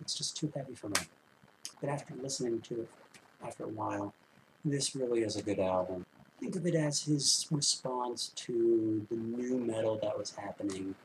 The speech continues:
It was his response to all the Marilyn Mansons, the Rob Zombies, and, uh, you know, well, here's Alice's take on that. And, uh, it's a really good album.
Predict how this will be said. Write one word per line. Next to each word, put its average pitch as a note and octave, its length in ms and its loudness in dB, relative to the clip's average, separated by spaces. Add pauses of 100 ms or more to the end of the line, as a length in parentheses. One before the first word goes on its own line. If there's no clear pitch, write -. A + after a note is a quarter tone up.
(600)
It F3 80 -6
was E3 120 -2
his D3+ 160 -4
response B2+ 440 -2
to A#2+ 340 -4
all A#2 140 0
the A2+ 120 -4
Marilyn G#2+ 400 2
Mansons, G#2+ 1000 0
the G2+ 100 -4
Rob G2+ 280 0
Zombies, G#2+ 1160 -4 (240)
and, - 180 -8
uh, - 200 -8 (120)
you - 80 -8
know, - 140 -10 (100)
well, - 140 -16 (760)
here's B2+ 160 -6
Alice's - 380 -6
take - 220 -10
on - 140 -6
that. F#2 200 -10 (140)
And, G2+ 260 -8
uh, G#2+ 240 -6
it's C#3+ 240 -4
a C3+ 180 0
really A#2 280 0
good G#2 180 -6
album. G2 480 -6